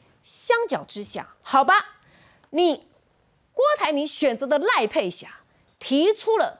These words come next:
放弃美国籍的证明，到今天，请问一下，你徐春英提得出来吗？诡辩一大堆，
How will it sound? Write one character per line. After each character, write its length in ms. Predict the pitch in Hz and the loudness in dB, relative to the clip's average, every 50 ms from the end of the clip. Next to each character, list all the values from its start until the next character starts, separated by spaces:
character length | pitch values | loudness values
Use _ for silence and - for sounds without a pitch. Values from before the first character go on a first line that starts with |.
| _ _ | _ _
放 400 | _ 440 - 480 440 285 226 208 | _ -2 0 2 2 2 0 -4
弃 320 | 202 - - 349 302 208 165 | -8 -8 -6 -6 -6 -4 -4
美 260 | 170 247 262 175 180 | -2 0 0 0 2
国 200 | 175 208 220 226 | 2 2 2 2
籍 180 | 220 - 196 | 0 -4 -8
的 100 | 175 185 | -6 -6
证 160 | 175 - 208 165 | -6 -4 -6 -8
明， 120 | 143 98 - - - _ _ _ _ _ _ _ _ _ _ _ _ _ | -8 -10 -16 -20 -20 _ _ _ _ _ _ _ _ _ _ _ _ _
到 220 | - 427 403 302 269 | 4 4 6 4 4
今 200 | 269 - 285 285 | 2 -2 -4 -4
天， 220 | 285 - 262 247 254 | -4 -4 -4 -4 -4
请 160 | - - 185 | -6 -8 -8
问 120 | 208 190 | -8 -6
一 20 | 180 | -4
下， 240 | 190 240 170 - - _ _ - | -4 -4 -6 -6 -10 _ _ -8
你 100 | - 277 | -6 -6
徐 180 | 262 - - 349 | -4 -2 -2 -2
春 180 | - - 392 403 | -2 -2 -2 -2
英 120 | 415 403 | -2 -4
提 180 | - - 240 247 | -4 -6 -2 -2
得 80 | 247 | -2
出 220 | 233 - - 262 247 | -2 -4 -10 -10 -10
来 160 | 190 170 175 | -8 -10 -12
吗？ 140 | 180 180 - - _ _ _ _ _ _ | -14 -14 -16 -20 _ _ _ _ _ _
诡 220 | - 330 311 294 285 | 0 2 2 2 4
辩 240 | - 494 339 - | 2 0 0 0
一 20 | - | -2
大 220 | - 370 320 285 | 0 0 0 0
堆， 240 | 277 302 285 294 285 | 0 0 0 0 -2